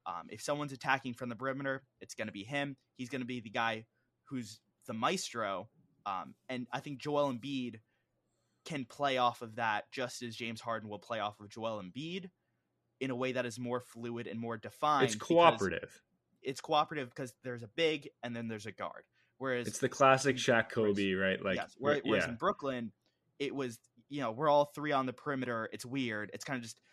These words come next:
Speaker 1: you pass and then you just kinda stand there while they go to work on the perimeter. And by the way, I
Speaker 2: There's
Speaker 1: think
Speaker 2: no
Speaker 1: this
Speaker 2: taking turns with James Harden and Joel Embiid.
Speaker 1: No.
Speaker 2: Everything, everything should be
Speaker 1: I think
Speaker 2: fluid
Speaker 1: it's
Speaker 2: and
Speaker 1: both.
Speaker 2: together, right?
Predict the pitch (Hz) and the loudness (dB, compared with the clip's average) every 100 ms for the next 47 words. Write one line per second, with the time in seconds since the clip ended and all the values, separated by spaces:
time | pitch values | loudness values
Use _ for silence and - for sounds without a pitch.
0 | _ 123 110 139 123 117 123 113 104 - | _ -8 0 4 4 2 -4 -4 -6 -8
1 | 127 110 - 120 113 113 110 107 127 135 | -6 -6 -2 -2 0 -2 0 0 0 0
2 | 127 117 104 107 104 107 98 110 101 98 | -2 -2 -4 -6 -6 -8 -8 -8 -6 -4
3 | 95 - _ _ _ _ _ _ - - | -6 -8 _ _ _ _ _ _ -20 -20
4 | - 156 151 220 196 190 120 - 151 170 | -10 -4 0 2 4 2 4 6 8 12
5 | 202 196 175 170 147 135 127 110 110 95 | 10 10 6 6 4 6 6 4 0 2
6 | 113 107 110 104 101 98 101 95 92 87 | 2 2 2 4 2 0 2 2 0 -2
7 | 87 - - 110 113 110 104 117 123 127 | -4 0 4 4 4 0 4 6 6 4
8 | 127 123 110 104 - 113 107 98 98 117 | 0 0 0 -2 2 4 4 4 0 0
9 | 101 92 - - - - 117 107 | 2 0 0 -8 -12 4 6 6